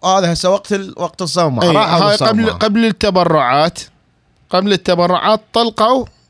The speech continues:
Speaker 2: شعر مال حسان بن ثابت اصبح في كافه القاعه.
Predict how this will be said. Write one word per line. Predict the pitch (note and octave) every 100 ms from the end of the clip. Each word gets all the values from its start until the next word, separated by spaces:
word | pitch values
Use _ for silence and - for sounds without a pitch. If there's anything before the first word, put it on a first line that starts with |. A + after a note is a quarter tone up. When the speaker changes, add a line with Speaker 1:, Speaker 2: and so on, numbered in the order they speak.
| -
Speaker 2:
شعر | - G#3+ A3+
مال | A#3 G#3
حسان | F3 F#3+ - A3+ A3
بن | A#3
ثابت | G3+ A#3 B3 B3
اصبح | A#3 G#3 A3 A#3+
في | F#3 A3+
كافه | G#3 - A3+ B3 A#3 C#4
القاعه. | C#4 C4 A#3+ D3 A2+